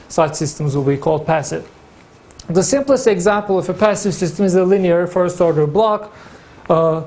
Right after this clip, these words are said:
in this form, where this coefficient A is positive, making it stable in the ab-, absence of an input. Now, if you take as a storage function one half y squared,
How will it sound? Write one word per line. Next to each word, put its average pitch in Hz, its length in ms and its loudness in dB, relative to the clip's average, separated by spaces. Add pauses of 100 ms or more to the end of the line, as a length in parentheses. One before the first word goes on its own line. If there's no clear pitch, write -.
(280)
in 175 140 2
this 240 220 2
form, 196 440 0 (300)
where 190 220 2
this 196 180 0
coefficient 190 600 -2
A 185 220 2
is 175 120 -2
positive, 196 460 0
making 175 340 0
it 156 60 -2
stable 170 400 0
in 165 80 0
the 160 80 2
ab-, 165 380 -2
absence 165 380 -2
of 151 120 -2
an 156 100 -2
input. 208 480 0 (460)
Now, 190 260 2
if 214 220 -4
you 226 100 2
take 262 320 2
as 214 140 2
a 208 60 2
storage 226 400 0
function 190 500 0
one 190 220 2
half 180 320 -2
y 180 220 0
squared, 254 500 -2